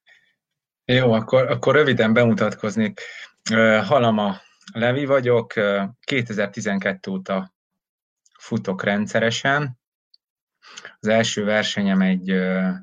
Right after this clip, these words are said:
félmaraton volt kétezer-tizenkettő szeptemberében, és, ö, azután így magával ragadott a, a futás.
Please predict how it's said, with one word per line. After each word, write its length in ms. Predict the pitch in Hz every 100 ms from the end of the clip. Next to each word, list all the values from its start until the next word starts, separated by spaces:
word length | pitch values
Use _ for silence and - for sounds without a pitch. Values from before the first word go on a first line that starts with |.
| _ _ _
félmaraton 800 | - 101 98 95 92 90 92 92
volt 500 | 95 117 117 101 - _ - - - - - - _ -
kétezer-tizenkettő 1400 | 110 101 95 101 95 98 101 95 95 95 _ - 90
szeptemberében, 1000 | 85 107 110 - 131 127 120 113 107 107
és, 260 | 101 95 107
ö, 320 | 101 101 101 95 117
azután 420 | 110 95 98 98
így 120 | 98
magával 480 | 101 98 95 92 92
ragadott 500 | 95 92 92 92 -
a, 260 | 92 95 _
a 120 | 117
futás. 720 | - 110 139 139 135 - -